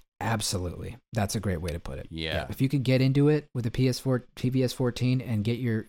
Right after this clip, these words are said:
Speaker 1: bearings with it and learn how to, like, walk around and, and just experience everything that's awesome about night vision, I would say do it. And, you know, I, I,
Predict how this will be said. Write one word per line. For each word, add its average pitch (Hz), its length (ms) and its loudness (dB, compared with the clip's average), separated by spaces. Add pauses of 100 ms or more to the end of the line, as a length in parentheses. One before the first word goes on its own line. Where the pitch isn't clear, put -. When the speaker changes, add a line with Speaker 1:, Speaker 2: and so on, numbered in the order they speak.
(120)
Speaker 1:
bearings 120 400 2
with 131 120 2
it 139 160 2
and 107 160 -2
learn 107 180 2
how 113 120 2
to, 113 140 4
like, 98 240 -2
walk 98 300 -2
around 104 320 2
and, 95 180 0 (320)
and 165 140 2
just 143 160 2
experience 123 500 -2
everything 98 480 -4 (180)
that's 101 160 -6
awesome 104 300 0
about 95 200 -2
night 101 180 -2
vision, 98 320 -2 (360)
I 135 80 0
would 131 120 2
say 117 160 0
do 110 240 0
it. 104 180 -4 (220)
And, 107 340 0 (420)
you 135 120 0
know, 107 180 0
I, 110 140 -6 (100)
I, - 100 -12